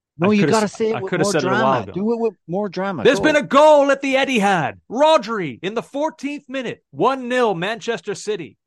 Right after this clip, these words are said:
Speaker 1: Yeah, I kinda like that. I, I prefer if you're pretending to throw to someone and then pretend to be someone. <laughs>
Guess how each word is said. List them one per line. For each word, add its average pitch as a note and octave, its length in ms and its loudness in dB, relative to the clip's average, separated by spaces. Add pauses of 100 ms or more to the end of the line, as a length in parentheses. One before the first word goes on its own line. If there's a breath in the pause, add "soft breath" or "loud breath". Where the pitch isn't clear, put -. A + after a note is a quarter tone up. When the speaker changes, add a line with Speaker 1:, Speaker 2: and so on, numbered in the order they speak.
(1080)
Speaker 1:
Yeah, D#2 200 -8 (240)
I D3 80 -6
kinda A3 460 0
like G#3 240 0
that. G3+ 300 -2
I, D3+ 120 -4 (120)
I F#3 40 -2
prefer G#3 380 -4
if - 120 -12
you're G3 80 -8
pretending F3+ 420 -10
to D3 120 -10
throw D#3 400 0
to C3 100 -10
someone G2+ 500 -8 (300 soft breath)
and D3+ 160 -4
then D#3+ 140 0
pretend D3 320 -6
to A#2+ 60 -10
be B2+ 180 -2
someone. D2+ 340 -14 (800)
<laughs> - 100 -14